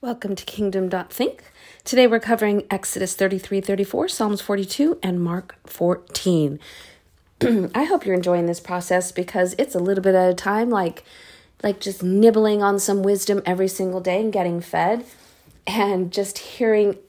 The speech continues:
you know, the whole thing is, I am not coming to you in a very theological way. I'm just sharing my heart, what I'm experiencing when I'm reading, and hopefully you can hear my excitement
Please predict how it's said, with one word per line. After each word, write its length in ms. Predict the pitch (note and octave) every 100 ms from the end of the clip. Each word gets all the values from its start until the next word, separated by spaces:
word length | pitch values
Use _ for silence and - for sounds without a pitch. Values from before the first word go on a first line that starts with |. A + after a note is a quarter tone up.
| _ _ - A#3
you 140 | C#4
know, 240 | C#4 C4+
the 140 | C4 C#4+
whole 180 | F#4 G4+
thing 260 | C4 B3
is, 240 | A3+ G#3+ - - - - _ -
I 160 | - G#4+
am 160 | F4+
not 160 | A3 -
coming 240 | F#3+ F3
to 100 | E3+
you 80 | F3
in 100 | D#3+
a 60 | D#3+
very 240 | D#3 D#3+
theological 640 | D#3+ E3+ D#3+ D3+ - D#3+
way. 240 | D#3+ D#3+ E3
I'm 200 | A#3 F4
just 340 | F#4+ E4+ - -
sharing 600 | - A3 G#3+ G#3+ G#3+ F#3+
my 200 | F3+ A#3
heart, 400 | G#3+ G3 G3+ - - -
what 100 | -
I'm 160 | F#3 G#3+
experiencing 600 | A3 - G3+ G3 F#3+ -
when 120 | F3
I'm 160 | E3+ E3
reading, 380 | E3+ G#3+ C#4 C#4+
and 140 | A3
hopefully 400 | G3+ B3+ B3+ D4+
you 140 | C#4 C4+
can 260 | A3+ F#3+ - - -
hear 300 | - - B3
my 160 | B3+ A#3
excitement 720 | - - F3+ G3 A#3+ C#4+